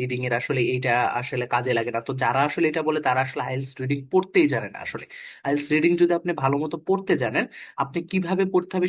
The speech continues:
সেই সকল রুলস গুলো যদি জানেন, তাহলে আপনার কাছে রিডিং পুরো পানি। রিডিং এ টাইম ম্যানেজমেন্ট হয় না, এই ওই ওই ওই, এরকম প্রচুর কথা আসলে চার সাইডে শোনা, শোনা যায়।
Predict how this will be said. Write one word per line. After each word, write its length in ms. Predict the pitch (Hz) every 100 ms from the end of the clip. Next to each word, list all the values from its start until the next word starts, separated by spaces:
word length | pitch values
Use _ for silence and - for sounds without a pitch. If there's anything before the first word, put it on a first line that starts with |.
| 185
সেই 140 | 175 170
সকল 240 | 160 160 170 135
রুলস 220 | 185 185 220
গুলো 120 | 220 180
যদি 140 | 143 127
জানেন, 180 | 107 143
তাহলে 160 | 143 131
আপনার 180 | 135 135
কাছে 140 | 143 147 135
রিডিং 180 | 131 135
পুরো 140 | 135 143 -
পানি। 240 | 139 127 107 - _ 131
রিডিং 180 | 165 165
এ 20 | 170
টাইম 140 | 151 156 160
ম্যানেজমেন্ট 380 | 156 147 147 143
হয় 120 | 143 147
না, 40 | 143 156
এই 80 | 156 151
ওই 80 | 151 147
ওই 80 | 147
ওই, 60 | 160 175
এরকম 240 | 175 185 190
প্রচুর 280 | 214 254 214 175
কথা 160 | 165 135
আসলে 180 | 143 139
চার 120 | 127 -
সাইডে 180 | 135 131
শোনা, 160 | 131 117
শোনা 160 | 131 120
যায়। 120 | 131